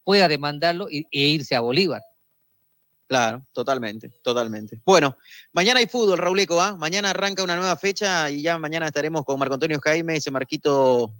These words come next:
Speaker 2: eh, estará en el relato y también en el comentario Pablo Ortiz y Juan Roberto Kiko Viruete.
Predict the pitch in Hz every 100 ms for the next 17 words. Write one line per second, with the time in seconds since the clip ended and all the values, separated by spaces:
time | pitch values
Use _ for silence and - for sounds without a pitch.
0 | _ _ _ 123 127 123 127 143 139 131
1 | 123 143 151 165 175 185 - _ _ -
2 | 131 131 135 156 160 147 131 127 131 131
3 | 143 147 156 143 139 139 127 - 147 139
4 | 131 120 117 139 139 131 135 135 127 139
5 | 131 123 120 113